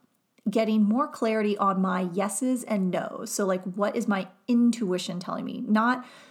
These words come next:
pro and conning something to death, justifying a choice. No, just what is that natural energetic hit that says,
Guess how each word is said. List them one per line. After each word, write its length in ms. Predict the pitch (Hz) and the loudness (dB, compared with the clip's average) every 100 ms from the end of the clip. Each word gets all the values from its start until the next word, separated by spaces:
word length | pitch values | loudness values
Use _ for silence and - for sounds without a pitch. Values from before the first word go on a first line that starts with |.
| - _ _ - | -20 _ _ -20
pro 320 | - 240 220 | -2 4 6
and 120 | 247 247 | 6 4
conning 440 | 226 196 196 196 | 4 2 2 0
something 360 | 190 185 196 190 | 0 0 0 0
to 120 | 190 | 0
death, 340 | 185 185 190 190 | 0 0 0 -2
justifying 720 | 190 190 - 233 233 226 233 | -2 -2 -2 -2 0 2 2
a 60 | 233 | 2
choice. 460 | - 190 185 185 | 0 0 0 0
No, 180 | 214 185 | 0 0
just 220 | 180 202 | -2 -2
what 280 | 202 196 233 | -2 -2 -2
is 180 | 247 214 | -2 -2
that 220 | 202 180 | -2 -2
natural 520 | 190 190 202 - 226 - | -2 -2 -4 -2 -2 -2
energetic 580 | 190 190 185 175 180 - | -2 0 0 -2 -4 -8
hit 320 | - - - | -4 -2 -2
that 160 | - 185 | -2 0
says, 200 | 190 185 | 0 -2